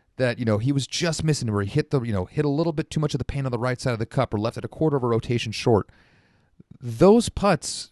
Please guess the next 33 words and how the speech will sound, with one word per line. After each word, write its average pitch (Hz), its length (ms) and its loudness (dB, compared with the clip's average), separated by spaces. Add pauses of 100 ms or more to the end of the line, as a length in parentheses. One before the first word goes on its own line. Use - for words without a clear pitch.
however 180 520 4
unscientific 175 720 0
it 135 80 -6
may 143 160 2
be, 135 340 2 (520)
those 208 200 6
are 269 60 0
the 226 60 0
putts 190 240 -2
that 147 60 -6
used 156 140 -2
to 151 60 2
fall 139 260 0
when 110 100 -6
Tiger 123 260 -4
Woods 113 200 0
was 104 140 0
winning 113 220 -2
majors. 95 360 0
And 104 220 -6
if - 160 -10
he 226 80 -2
can 262 140 -4
somehow 160 460 -4
get 135 180 0
a 117 40 -2
little 156 200 0
bit 160 120 -2
of 156 80 -2
that 123 140 -2
magic 127 380 -2
juice 120 340 -2
back 101 340 -8